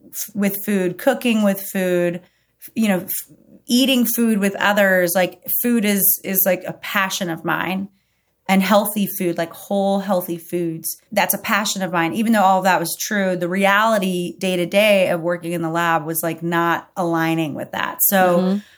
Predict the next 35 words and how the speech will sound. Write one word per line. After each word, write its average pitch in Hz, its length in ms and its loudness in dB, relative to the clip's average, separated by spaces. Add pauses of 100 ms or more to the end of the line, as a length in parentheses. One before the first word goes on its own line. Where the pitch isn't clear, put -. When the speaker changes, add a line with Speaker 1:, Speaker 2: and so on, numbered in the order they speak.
(180)
Speaker 1:
um, 185 300 2
I 190 120 2
actually 190 420 0 (100)
moved 190 400 2
out 185 200 6
of 190 60 2
the 185 60 0
P 190 140 -2
H 170 180 0
D 175 120 -4
program, 165 500 0
finished 190 440 0
with 170 180 -6
two 180 180 -4
masters 170 560 0
in, 165 340 -4
in 165 160 -4
its 156 140 -6
place, 190 440 0 (360)
and 196 180 2
sort 190 180 2
of 175 200 0 (280)
moved 208 580 2
into, 180 880 2
"What 214 280 -2
can 254 160 0
I 214 120 4
do 190 400 2
where 175 180 0
I 170 120 2
combine 165 600 0
people 233 480 0
and 180 280 -4
food 170 360 0
together?" 180 500 -2